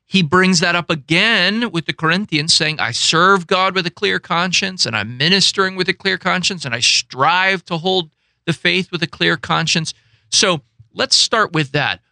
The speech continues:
What's the importance of a clear conscience in the context of ministry? I have a couple thoughts, but I wanna, I wanna hear your thoughts as well.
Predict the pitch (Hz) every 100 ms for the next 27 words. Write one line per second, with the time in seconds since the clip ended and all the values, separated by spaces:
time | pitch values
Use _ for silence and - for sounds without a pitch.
0 | _ 143 185 233 - 202 165 139 - 190
1 | 190 156 147 - - 147 139 135 127 _
2 | _ _ 147 - - 180 208 247 226 -
3 | 104 135 - 117 123 - - - _ _
4 | _ _ 165 170 175 175 - 156 - -
5 | 156 156 - 147 143 - 98 135 127 135
6 | 156 165 - 135 180 226 - 208 190 -
7 | 185 - 175 160 160 165 160 165 170 160
8 | 165 151 - 147 147 120 113 - 135 107